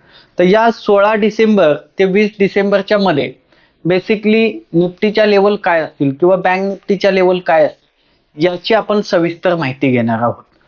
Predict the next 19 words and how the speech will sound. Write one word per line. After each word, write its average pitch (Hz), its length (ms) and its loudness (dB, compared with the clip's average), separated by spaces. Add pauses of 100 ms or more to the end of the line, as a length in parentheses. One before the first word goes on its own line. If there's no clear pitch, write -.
(220)
ओके, 208 480 -2
त्याचबरोबर 196 640 2
हा 202 300 0 (180)
डिसेंबर 196 600 0
मंथ 196 300 -2
आहे. 175 280 2 (640)
आज 180 260 0
जर 196 200 0
पाहिलं, 185 500 0
म्हणजे 156 240 0
आज 175 240 2
शुक्रवारी 190 580 0
आपण 185 240 0
व्हिडिओ 180 420 0
रेकॉर्डिंग 151 480 0
करतोय, 120 360 -4 (500)
आज 170 200 0
जर 196 220 0
पाहिलं 180 520 0